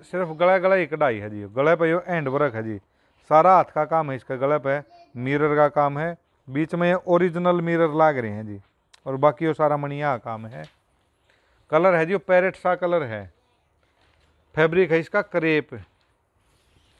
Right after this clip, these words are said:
और all over फैब्रिक है जी, सेम फैब्रिक है बॉटम और शर्ट का। पूरा चौड़ा पन्ना है इसका। और इसकी लेंथ दिखाऊं जी आपने,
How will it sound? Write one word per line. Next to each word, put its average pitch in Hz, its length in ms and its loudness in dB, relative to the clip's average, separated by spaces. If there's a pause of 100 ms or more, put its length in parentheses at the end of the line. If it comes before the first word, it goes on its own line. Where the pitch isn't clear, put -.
(840)
और 165 300 2 (600)
all 185 260 0
over 202 200 0
फैब्रिक 175 380 -2
है 127 80 -2
जी, 135 100 -6
सेम 165 260 -6
फैब्रिक 165 360 -2
है 120 60 -2
बॉटम 127 360 -4
और 120 100 -2
शर्ट 120 260 -6
का। 123 120 -4
पूरा 156 280 2
चौड़ा 170 340 2
पन्ना 170 300 -4
है 127 100 -6
इसका। 180 340 -8 (920)
और 151 80 -2
इसकी 175 200 -6
लेंथ 180 260 0
दिखाऊं 127 440 -4
जी 120 100 -4
आपने, 104 320 -6